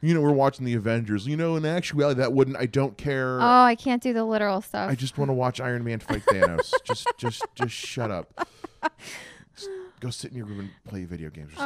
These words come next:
Speaker 1: something."
Speaker 2: my
Speaker 1: I don't know. <laughs>
Speaker 2: God.
Speaker 1: Yeah, he's going up. He's going up this Saturday. Like I said, full ride, which is me and my two other brothers who were sitting here drowning in debt, just like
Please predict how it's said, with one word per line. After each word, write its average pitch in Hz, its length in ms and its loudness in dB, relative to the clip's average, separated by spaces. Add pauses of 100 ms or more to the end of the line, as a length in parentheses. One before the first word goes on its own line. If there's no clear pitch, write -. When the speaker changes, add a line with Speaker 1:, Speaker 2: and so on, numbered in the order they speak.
(120)
Speaker 1:
something." 240 220 -6
Speaker 2:
my 240 60 -6 (120)
Speaker 1:
I - 40 -8
don't 277 80 -8
know. - 80 -4 (180)
<laughs> - 0 - (160)
Speaker 2:
God. 339 160 -6 (640)
Speaker 1:
Yeah, 85 140 -6
he's 95 160 -6
going 92 260 -2
up. 87 180 -4 (140)
He's 85 140 -12
going 87 200 -6
up 71 100 -8
this 78 140 -10
Saturday. 78 440 -8
Like 80 100 -8
I - 20 -18
said, 80 180 -12
full 98 220 -8
ride, 80 260 -4
which 80 180 -10
is 82 140 -12
me 98 160 -4
and 95 100 -4
my 82 80 -6
two 92 260 -6
other 85 160 -4
brothers 76 400 -10 (140)
who 92 80 -8
were 76 120 -8
sitting 87 240 -12
here 82 100 -8
drowning 82 480 -8
in 76 180 -10
debt, 80 220 -8
just 78 180 -16
like 76 280 -12